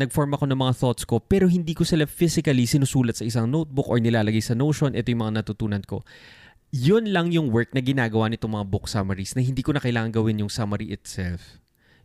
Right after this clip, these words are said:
Yun lang. Pero in terms of reading a book na, kunwari, ah, may isang book na for the longest time gusto kong basahin,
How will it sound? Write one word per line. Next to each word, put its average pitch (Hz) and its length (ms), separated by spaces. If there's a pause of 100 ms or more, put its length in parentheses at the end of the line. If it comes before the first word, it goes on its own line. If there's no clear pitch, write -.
(120)
Yun 107 160
lang. 87 240 (400)
Pero 208 560
in 196 160
terms 196 400
of 170 240 (240)
reading 185 720 (320)
a 156 80
book 117 400
na, 123 400 (720)
kunwari, 151 480
ah, 107 80
may 113 160
isang 143 320
book 131 160
na 120 560
for - 160
the 147 160
longest 135 320
time 123 160
gusto 117 240
kong 120 160
basahin, 98 640